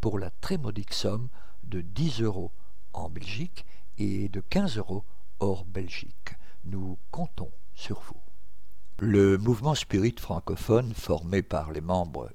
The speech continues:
du mouvement Spirit de plusieurs pays francophones, incluant à ce jour la France, la Belgique, le Luxembourg et le Québec, s'est mobilisé pour la formation d'une équipe de travail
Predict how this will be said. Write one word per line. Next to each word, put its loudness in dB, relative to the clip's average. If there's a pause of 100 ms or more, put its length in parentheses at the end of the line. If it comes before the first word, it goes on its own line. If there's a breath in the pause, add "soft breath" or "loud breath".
(120)
du -8
mouvement -6
Spirit -4 (260)
de -8
plusieurs -6
pays 0
francophones, -2 (100)
incluant 0
à 2
ce -4
jour 0 (380 loud breath)
la -2
France, -4 (300 soft breath)
la -6
Belgique, -4 (260 soft breath)
le -4
Luxembourg -2 (100)
et -8
le -8
Québec, -2 (440 loud breath)
s'est 2
mobilisé 2
pour 0
la 0
formation 0
d'une -6
équipe -4
de -2
travail -2